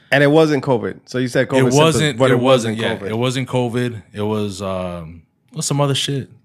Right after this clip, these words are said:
Speaker 2: right? But, uh, I'm good. I'm good now. Um, and me and Noe wanted to get <clears throat> back into it again 'cause I felt like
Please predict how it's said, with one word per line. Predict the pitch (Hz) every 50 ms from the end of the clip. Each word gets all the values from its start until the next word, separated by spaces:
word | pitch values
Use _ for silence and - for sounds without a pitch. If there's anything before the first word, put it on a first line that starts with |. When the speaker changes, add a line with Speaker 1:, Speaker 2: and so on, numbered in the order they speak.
| _ _ _
Speaker 2:
right? | 95 104 110 113 - _ _ _ _
But, | - 95 90
uh, | 92 85 82 - _ _ _ _ _ _ _ _ _
I'm | 104 123 139 135
good. | 143 143 143 147 156 147 - _ _ _ _ _ _ _ _ _
I'm | 104 110 110
good | 101 117 123 120
now. | 113 120 120 120 123 120 - - _ _ _ - - _ _ _ _ _ _ _ _ -
Um, | 92 95 95 92 92 92 87 85 85 82 _ _ - - _ _ _ _ _ _ - - _ - - _ _ _
and | 104 104 104 98 92 82 _ _ _ - - -
me | 104 110
and | 113 117
Noe | 120 123 123 120
wanted | 117 117 113 113 110
to | 110
get | 98 117 110 135 120 101
<clears throat> |
back | 107 104 117 110 - 123
into | 117 110 - 127 123
it | 117
again | 113 113 113 117 113 117 127 131
'cause | - 107 101
I | 101
felt | 98 - 113 110 107
like | 107 101 95 92 90 _ _